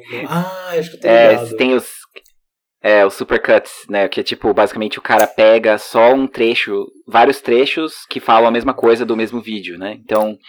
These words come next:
Speaker 1: Ai,
Speaker 2: é,
Speaker 1: genial.
Speaker 2: eles pegaram todas as vezes que os executivos falaram em T V. T V, T V,
Speaker 1: É.
Speaker 2: T V,
Speaker 1: <laughs>
Speaker 2: T V, T V,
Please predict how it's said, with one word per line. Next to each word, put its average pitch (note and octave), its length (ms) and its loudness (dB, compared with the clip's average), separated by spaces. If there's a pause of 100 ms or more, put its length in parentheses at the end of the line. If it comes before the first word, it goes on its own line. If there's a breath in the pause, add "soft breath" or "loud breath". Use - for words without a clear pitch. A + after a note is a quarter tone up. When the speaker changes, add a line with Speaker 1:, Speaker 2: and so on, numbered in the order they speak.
(120)
Speaker 1:
Ai, G#2 320 -8
Speaker 2:
é, - 20 -8
Speaker 1:
genial. G2 360 -2
Speaker 2:
eles G#2+ 200 -2
pegaram G#2+ 440 2
todas C3+ 320 2
as A2+ 120 -4
vezes A#2+ 380 -2
que - 200 -4
os A2+ 200 -2
executivos A2 480 -6
falaram G#2 640 2
em G2+ 300 -10
T C3+ 200 -4
V. F#2 280 -8 (220)
T F#4 180 -2
V, D4 380 -2
T - 100 -4
V, C4+ 120 2
Speaker 1:
É. D4+ 160 2
Speaker 2:
T - 260 -8
V, G3 160 0 (160)
Speaker 1:
<laughs> C#3+ 80 -8
Speaker 2:
T A2 180 -4
V, D#4+ 880 -2 (160)
T - 180 -2
V, F#2+ 220 -2